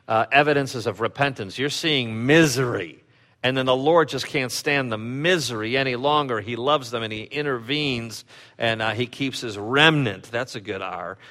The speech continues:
He keeps his remnant alive. So when it comes to deliverance, though, the point, ladies and gentlemen, is this. How does God start?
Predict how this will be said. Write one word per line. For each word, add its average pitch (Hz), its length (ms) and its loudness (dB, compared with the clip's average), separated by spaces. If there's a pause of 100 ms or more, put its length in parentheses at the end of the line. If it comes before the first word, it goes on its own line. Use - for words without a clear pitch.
(100)
He 117 80 -12
keeps 127 300 -12
his 95 180 -8
remnant 110 460 -6
alive. 98 500 -2 (240)
So - 140 -2
when 143 140 4
it 143 60 -6
comes 214 340 0
to 156 80 -4
deliverance, 123 680 0
though, 85 160 -8
the 92 100 -10
point, 127 380 -4
ladies 92 180 -12
and 87 100 -14
gentlemen, 92 320 -8
is 85 140 -14
this. 90 400 -10 (1500)
How 123 720 6 (240)
does 117 160 -2
God 110 320 2
start? 95 540 0